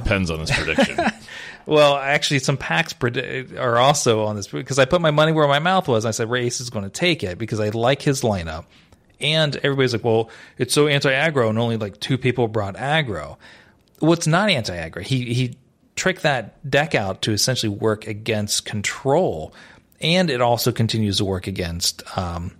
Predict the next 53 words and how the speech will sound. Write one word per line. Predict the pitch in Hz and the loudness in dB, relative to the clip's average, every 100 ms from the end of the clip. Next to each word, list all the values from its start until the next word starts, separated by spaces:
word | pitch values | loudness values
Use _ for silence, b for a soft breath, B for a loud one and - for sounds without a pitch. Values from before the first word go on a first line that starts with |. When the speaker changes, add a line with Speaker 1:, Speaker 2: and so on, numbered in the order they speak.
| _ - | _ -6
Speaker 2:
uh, | 117 95 82 87 98 101 - | -2 -2 -4 -8 -10 -12 -8
to | - | -6
aggro. | - 120 131 107 90 | -4 -2 -2 -2 -4
And | 101 | 0
so | 143 | 2
I, | 127 | 2
I | 131 120 139 | 2 0 2
asked | 190 214 | 2 0
him | 98 | -2
about | 85 | -4
it. | 80 | -8
I | |
was | 90 | -8
like, | 98 120 | -6 0
"Why | 131 | 2
did | 143 127 | 2 0
you | 117 | -2
make | 113 107 | -2 -4
th-?" | 135 139 | -4 2
Those | 165 175 | 4 4
were | 143 | 2
my | 107 | 2
assumptions, | - 87 - - - B B B B B | 0 -6 -10 -12 -14 B B B B B
uh, | 110 95 | -8 -4
because | 110 120 | -2 0
I | 113 | 0
started | - 101 | 0 -2
playing | - 120 127 | -2 -2 0
that | 107 92 | -2 -2
deck | 98 101 | -2 0
on | 104 | 0
ladder. | 98 87 | 0 -2
And | 101 | -2
by | |
the | 113 | 2
way, | 113 | 2
I'm, | 107 | 2
like, | 92 - | 0 -2
eight | 127 101 | -4 -2
and | 101 | 0
oh | |
with | 98 92 - | 0 -2 -6
it. | 85 - - | -10 -8 -6
I | 98 | -2
just | 101 - | 0 0
started | - 98 87 | 0 -2 -2
playing | 92 85 | -6 -6
with | 78 76 | -10 -12
it. | 73 - - _ _ _ - 135 | -16 -20 -20 _ _ _ -8 -4
It's | - | 0
great. | 151 147 110 | 2 2 0
It's | - - | -4 -2
great. | 123 95 | 0 -2